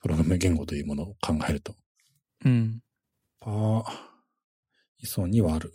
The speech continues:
Speaker 1: Rubyにはないかな。オプショナルタイピングはまだ。
Speaker 2: 次のバージョンというか、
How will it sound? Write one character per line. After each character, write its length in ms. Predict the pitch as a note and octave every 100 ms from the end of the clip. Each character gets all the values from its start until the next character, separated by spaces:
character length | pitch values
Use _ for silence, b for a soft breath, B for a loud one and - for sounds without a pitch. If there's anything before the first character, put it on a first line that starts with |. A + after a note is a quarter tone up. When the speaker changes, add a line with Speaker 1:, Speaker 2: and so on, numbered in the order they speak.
| C3+
Speaker 1:
Ruby 340 | C3+ B2+ A#2
に 140 | A2
は 200 | G#2 F2 - - _ _ _ _
な 140 | E2+ C#2+
い 240 | D#2+ _ _ _
か 100 | -
な。 240 | F#2 B2 _ _
オ 80 | G#2
プ 80 | -
シ 100 | F2
ョ 20 |
ナ 80 | D#2
ル 60 | E2
タ 100 | D#2+
イ 60 |
ピ 100 | E2
ン 40 | D2+
グ 100 | D#2+
は 80 |
ま 100 | G#2+
だ。 240 | A2+ - - _ _ _ _ _ _ -
Speaker 2:
次 480 | - C3+ D3+ D3 C3+
の 160 | A#2
バ 220 | G2 G#2+
ー 20 | G#2+
ジ 100 | G#2
ョ 40 |
ン 60 | G2+
と 80 |
い 40 | G2+
う 20 |
か、 220 | - -